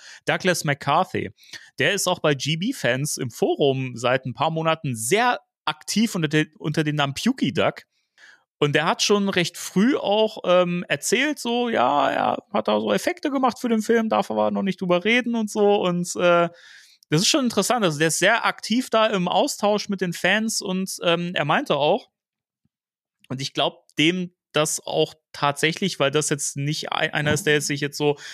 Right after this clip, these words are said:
irgendwie P-R-mäßig irgendwo hinstellt und sagt, „Boah, das war das beste Erlebnis, was ich je hatte.“ Aber er sagt, das war für ihn bisher tatsächlich das aller-,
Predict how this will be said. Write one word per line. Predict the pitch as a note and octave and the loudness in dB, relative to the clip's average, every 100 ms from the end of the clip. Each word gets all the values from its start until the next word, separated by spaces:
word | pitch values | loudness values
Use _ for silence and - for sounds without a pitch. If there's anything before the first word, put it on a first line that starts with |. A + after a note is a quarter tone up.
| - - - - | -18 -20 -20 -4
irgendwie | D3 D3+ D3 D3+ C#3+ C#3+ D3+ | 0 2 2 2 2 2 -2
P-R-mäßig | C3 D3+ C#3+ B2 D#3+ D#3+ E3 E3 | -6 -2 0 0 0 -2 -2 -4
irgendwo | - D#3+ D3+ D3+ | -2 -2 0 0
hinstellt | D#3 D#3 E3 | -2 -2 -2
und | D3+ | -2
sagt, | D3 | -6
„Boah, | C3+ | -8
das | B2+ | -8
war | B2 | -6
das | B2 - | -6 -6
beste | D#3+ D3+ - | -4 -2 -2
Erlebnis, | C#3 D#3+ E3 D3 | -2 -2 -2 -4
was | C3+ C3 | -6 -8
ich | C3 | -6
je | C3 | -2
hatte.“ | B2+ D3+ D3 - - - | -2 -2 -4 -6 -16 -6
Aber | - F3 | -2 2
er | F3 D3+ | 2 2
sagt, | D#3+ E3+ | 0 -2
das | E3 - | -4 -2
war | D3 | -2
für | - | -2
ihn | D#3 D3+ | -6 -4
bisher | D#3 - D#3 | -4 0 0
tatsächlich | D#3+ D3+ D#3 D3 | -2 -6 -6 -8
das | C#3 - | -10 -10
aller-, | - D3 F#3 F#3+ | -6 -2 0 -2